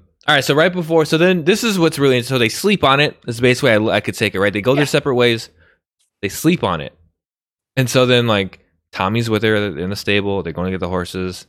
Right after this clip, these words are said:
Speaker 1: Lo and behold, Joel is there with the horse. And then, so a little go back and forth goes, I don't remember specific what's said. And then he basically just says, "I just wanted to,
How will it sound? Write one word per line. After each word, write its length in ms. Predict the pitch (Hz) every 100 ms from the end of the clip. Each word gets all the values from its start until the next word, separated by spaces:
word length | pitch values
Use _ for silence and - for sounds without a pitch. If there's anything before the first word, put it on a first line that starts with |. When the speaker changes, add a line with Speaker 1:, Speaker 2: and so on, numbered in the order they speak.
| _ _ _
Speaker 1:
Lo 280 | 76 85 123
and 100 | 151
behold, 400 | 175 147 135 135
Joel 300 | 139 170 139
is 120 | 101
there 180 | 92 82
with 120 | 82
the 100 | -
horse. 380 | 165 135 - - _ _ _ _ -
And 80 | 117
then, 320 | 110 101 - _ _ _ _ _ _ _ -
so 120 | 185
a 20 |
little 260 | 262 254 175
go 80 | 165
back 220 | 147 143
and 80 | 143
forth 200 | 123 117
goes, 180 | 117 120
I 40 |
don't 80 | 127
remember 220 | 120 110
specific 420 | - 104 113 101
what's 140 | 95 92
said. 380 | 110 98 90 -
And 140 | 104
then 80 | 104
he 140 | 120
basically 320 | 120 120 113
just 160 | 101 95
says, 240 | 101 95
"I 100 | 92
just 220 | 101 101 107
wanted 220 | 104 92
to, 180 | 90